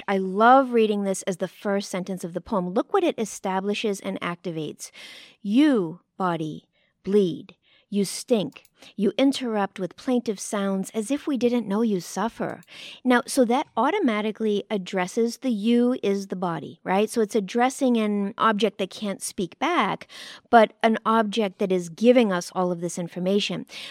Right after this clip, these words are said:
But listen to what I did. I didn't read it as, "You body, bleed, you stink, you interrupt." It, no. It, it, the way that Campo writes, he's inserting all of these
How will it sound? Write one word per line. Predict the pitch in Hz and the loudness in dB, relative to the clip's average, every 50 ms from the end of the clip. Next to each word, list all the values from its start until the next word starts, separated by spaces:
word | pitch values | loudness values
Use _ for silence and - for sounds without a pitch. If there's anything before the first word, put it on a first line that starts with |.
| - - | -4 -2
But | 233 247 | 0 2
listen | 269 381 - 494 440 | 2 2 2 0 0
to | 381 | 0
what | 311 294 | 2 2
I | 277 254 | 2 2
did. | 220 196 269 254 226 185 - - - - - | 2 2 2 2 2 0 -4 -12 -16 -6 -4
I | - | -4
didn't | 220 180 - 381 453 427 - - | 0 2 2 2 2 2 0 -2
read | 208 208 208 | -2 0 0
it | 202 202 - | 0 0 -2
as, | - 190 185 180 180 175 175 - - - - _ _ _ _ | -2 -2 -2 0 -2 -2 -4 -8 -14 -20 -20 _ _ _ _
"You | - 190 185 180 | -8 -4 -4 -4
body, | 170 175 233 240 247 240 233 226 220 220 180 180 165 | -2 2 4 4 6 6 6 4 2 0 -4 -6 -8
bleed, | 165 - 214 233 233 226 220 214 202 180 | -4 0 2 4 4 4 2 0 -2 -4
you | 202 170 | -8 -8
stink, | 175 - - - 233 226 220 220 214 - - | -8 -6 0 2 4 4 4 2 -2 -6 -6
you | 170 165 - | -8 -4 0
interrupt." | - 233 226 214 214 208 - - 185 170 165 185 208 214 202 208 - - - - - _ - | 2 2 4 2 0 -2 -6 -8 -8 -6 -2 0 2 2 0 0 -6 -16 -20 -20 -20 _ -14
It, | 196 - _ - | -14 -10 _ 2
no. | 262 247 269 302 320 294 220 165 - - _ - - _ _ - _ - | 4 6 6 8 8 6 6 4 2 -2 _ -20 -20 _ _ -20 _ 0
It, | 240 233 240 - | 0 0 0 0
it, | - 247 233 208 | 0 0 0 2
the | 240 240 220 214 254 | 0 0 2 2 2
way | 285 330 | 2 2
that | 403 427 370 - | 2 0 -2 -4
Campo | - 277 302 294 - 277 247 233 | -2 -2 -2 0 0 2 0 0
writes, | 208 220 254 277 294 277 240 - - - | 0 0 0 0 2 2 2 0 -2 -6
he's | - 233 240 226 - - | -6 -4 -4 -4 -2 -2
inserting | 277 311 349 339 - - 294 254 240 208 196 190 - - | 0 0 0 -2 -4 -4 -2 0 0 0 0 -2 -4 -4
all | 220 240 269 302 320 | 0 0 2 2 2
of | 320 311 _ | 0 -2 _
these | - 247 226 220 214 202 - - | -2 0 2 2 0 -2 -4 -8